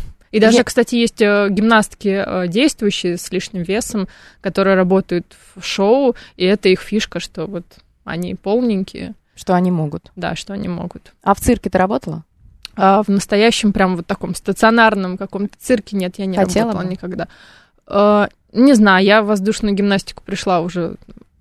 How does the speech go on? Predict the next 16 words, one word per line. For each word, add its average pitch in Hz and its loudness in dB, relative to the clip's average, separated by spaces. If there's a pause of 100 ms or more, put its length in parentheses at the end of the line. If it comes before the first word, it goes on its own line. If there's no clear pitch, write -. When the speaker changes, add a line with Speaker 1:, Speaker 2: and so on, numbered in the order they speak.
(120)
Speaker 1:
в - -20
таком, 185 -2
в 202 -6
зрелом 196 2
возрасте, 381 2
да, 262 2
после 202 -2
уже 175 -4
университета, 247 -2 (400)
и 214 2
у 180 -2
меня 202 2
не 208 4
было 185 0
цели 220 2
именно - -6